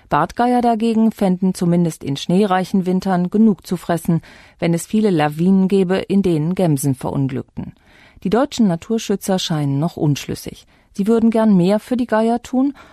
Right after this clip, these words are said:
wollen aber die Empfehlungen einer Geierarbeitsgruppe der Weltnaturschutzorganisation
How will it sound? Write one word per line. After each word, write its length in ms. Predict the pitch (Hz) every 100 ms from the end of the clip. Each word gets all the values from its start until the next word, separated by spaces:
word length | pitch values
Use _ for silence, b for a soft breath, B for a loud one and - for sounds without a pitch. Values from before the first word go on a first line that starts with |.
| B
wollen 320 | - 170 240 277
aber 240 | 247 262
die 140 | 233
Empfehlungen 720 | - 170 - 214 214 190 185 -
einer 200 | 170 202
Geierarbeitsgruppe 1080 | 185 170 175 175 170 196 202 - 190 - 202
der 160 | 208
Weltnaturschutzorganisation 1600 | 185 165 202 202 196 - 160 - - 160 165 151 151 - 165 180